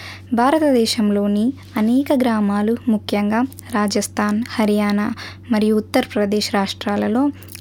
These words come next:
లింగ వివక్ష ప్రబలంగా ఉంది. లింగ వివక్ష అనేది భారతదేశంలో పితృస్వామ్య సమాజం యొక్క ప్రబలమైన మనస్తత్వం కారణంగా పురుషులకు ఉన్నతమైన స్థానాన్ని ఇవ్వడం సూచిస్తుంది. లింగ వివక్ష కారణంగా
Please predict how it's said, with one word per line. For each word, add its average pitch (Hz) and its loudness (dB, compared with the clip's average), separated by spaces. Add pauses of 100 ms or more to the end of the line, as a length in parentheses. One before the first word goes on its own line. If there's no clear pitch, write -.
లింగ 269 6
వివక్ష 240 2
ప్రబలంగా 220 2
ఉంది. 214 2 (1080)
లింగ 269 4
వివక్ష 294 0
అనేది 220 2 (140)
భారతదేశంలో 226 2 (320)
పితృస్వామ్య 277 2 (120)
సమాజం 220 2
యొక్క 233 0 (180)
ప్రబలమైన 254 4
మనస్తత్వం 240 2
కారణంగా 214 0 (360)
పురుషులకు 240 0
ఉన్నతమైన 269 4
స్థానాన్ని 220 2
ఇవ్వడం 220 4
సూచిస్తుంది. 208 -2 (540)
లింగ 294 6
వివక్ష 226 4
కారణంగా 202 0